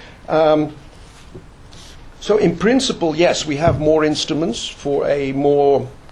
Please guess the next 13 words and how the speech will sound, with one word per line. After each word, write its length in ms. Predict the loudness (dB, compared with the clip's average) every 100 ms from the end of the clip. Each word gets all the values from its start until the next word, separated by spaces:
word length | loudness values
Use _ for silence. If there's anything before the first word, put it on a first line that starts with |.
| -2
comprehensive 880 | 0 0 -2 0 0 -2 -4 -4
and 100 | 0
more 180 | 2 0
strategic 600 | -2 -10 -10 -10 -10 -12
approach. 480 | -10 -2 -2 -2 -12 -18 -20 -20 -20 -20 -20 -20 -20 -6
In 180 | -4 -2
practice, 540 | 0 0 0 -4 -6
what 200 | -4 -2
I 140 | 0 0
see, 400 | 0 -2 -2 -10 -10
um, 540 | -2 -2 -2 -4 -6 -12 -20 -20 -20 -20 -20 -20 -6
is 460 | -2 -2 -2 -6 -4
that, 380 | 0 2 0